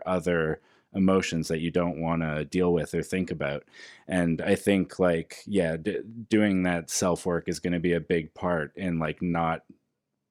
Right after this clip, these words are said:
becoming the oppressor, and, like, w-, whatever happens, because our plans for the future aren't going to go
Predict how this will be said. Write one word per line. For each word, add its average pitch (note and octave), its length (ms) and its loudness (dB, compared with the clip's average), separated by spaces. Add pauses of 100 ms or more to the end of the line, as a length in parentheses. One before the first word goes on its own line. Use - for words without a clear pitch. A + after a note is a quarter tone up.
(120)
becoming F#2 500 0
the E2+ 80 0
oppressor, E2 580 -2
and, E2 200 -2
like, D#2 360 -4 (440)
w-, E2+ 120 -4 (440)
whatever G#2+ 800 6
happens, F2 640 -2
because F#2+ 280 2
our F2 120 2
plans G2 420 0
for - 140 0
the E2 100 2
future F2+ 500 0
aren't F#2+ 380 -2
going F2 320 2
to E2+ 300 0
go E2+ 480 2